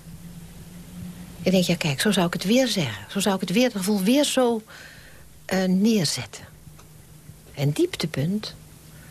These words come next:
dat is als ik denk, "Nee, dat kan veel beter." Dat is een naar gevoel, maar dan staat het al in dat boek. Ik kan het niet meer veranderen. Het is gedrukt. Je bent altijd bezig om het nog weer beter te willen. Nog weer,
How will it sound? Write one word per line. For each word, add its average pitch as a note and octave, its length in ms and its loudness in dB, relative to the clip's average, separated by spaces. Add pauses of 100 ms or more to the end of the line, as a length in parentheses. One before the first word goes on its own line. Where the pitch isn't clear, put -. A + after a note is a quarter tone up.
(760)
dat F#3+ 120 -2
is G#3+ 200 4
als E3+ 160 0
ik F#3 100 -6
denk, E3 260 0 (800)
"Nee, C#3 320 4 (1120)
dat - 240 -8
kan A2+ 180 -2
veel A3+ 360 4
beter." D#3 520 -2
Dat F3 160 -6
is D#3 120 2
een C3+ 300 -2
naar G#3 280 4
gevoel, D3 360 -2
maar D#3 120 0
dan E3 80 -2
staat A#3 320 0
het D#3 100 0
al B2+ 100 -2
in F#3 180 4
dat - 140 0
boek. - 360 -2 (640)
Ik - 120 -2
kan - 80 0
het D3 100 -4
niet F3 80 4
meer D3 120 2
veranderen. C#3+ 500 -2
Het - 100 -14
is F3+ 100 4
gedrukt. - 520 -2 (1120)
Je - 80 2
bent D#3+ 140 4
altijd F#3+ 300 2
bezig F#3+ 300 4
om D#3+ 60 -4
het D#3+ 120 0
nog F#3+ 260 4
weer G#3 180 4
beter F3+ 380 -2
te - 120 -8
willen. B2+ 320 -4
Nog F3 200 0
weer, E3 240 2